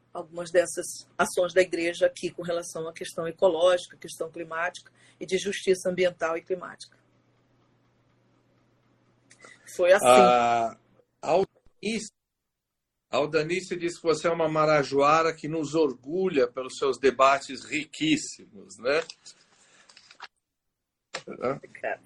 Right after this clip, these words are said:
Speaker 2: É, você falou do papel da igreja. É, eu me lembro, há uns dez anos, cara, há uns dez anos eu tava num congresso de psiquiatria na Europa,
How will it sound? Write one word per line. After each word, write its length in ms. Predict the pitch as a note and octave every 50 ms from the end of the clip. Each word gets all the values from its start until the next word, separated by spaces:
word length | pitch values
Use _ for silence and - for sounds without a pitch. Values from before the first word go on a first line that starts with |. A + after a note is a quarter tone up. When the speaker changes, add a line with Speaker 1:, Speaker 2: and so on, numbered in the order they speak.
| - - -
Speaker 2:
É, 340 | - C3+ C3+ C3+ C3+ C3+ - _ _ _ _ _
você 220 | - - - E3+ E3
falou 320 | - F3 E3 F3 F3+ F#3
do 140 | F3 F3 F3
papel 320 | - E3+ D3+ - - E3
da 420 | E3 - _ _ _ _ _ - D#3
igreja. 560 | D#3+ E3 D#3+ D3 B2 G2 F#2 G2+ G2 F#2+ F#2+ _ _ _ _ _ - _ _ _ - _ _ -
É, 580 | - B2 B2 B2+ B2+ C3 B2+ B2+ B2 B2+ B2 B2 _ _ _ _ -
eu 180 | - G#3 B3 F#4
me 140 | D4 F#3+ D3+
lembro, 380 | D3 E3+ F#3+ F#3 E3+ D3+ D#3+
há 80 | F#3+ A#3+
uns 260 | B3 G#3+ D#3+ A#2 -
dez 420 | - E3 G#3+ B3 C#4 G#3 - - E3+
anos, 380 | F#3 G#3 G#3+ F#3 D3 A#2+ -
cara, 280 | - - C3+ B2 B2 C3
há 40 | C#3+
uns 140 | C#3+ C3
dez 340 | C3 F#3 A#3+ B3 G#3 E3 C#3+
anos 260 | E3 F#3 F3 F3 D3
eu 100 | D#3+ D#3+
tava 240 | D#3+ E3+ D#3 D3+ D#3
num 140 | D#3 D3+ D3
congresso 1120 | - - D3 C3+ B2+ A#2+ B2+ C#3 D#3+ F3 F3 D#3+ - - - - B2 A#2 A2+ G#2+ G#2+ G#2
de 180 | G2+ G2 A2 A2
psiquiatria 720 | - - - B2+ A2 - A#2+ A2 G#2+ - C#3+ D3 C#3 C3
na 80 | B2+
Europa, 520 | A#2+ B2 C#3+ E3 F3+ F3+ - - A#2+ -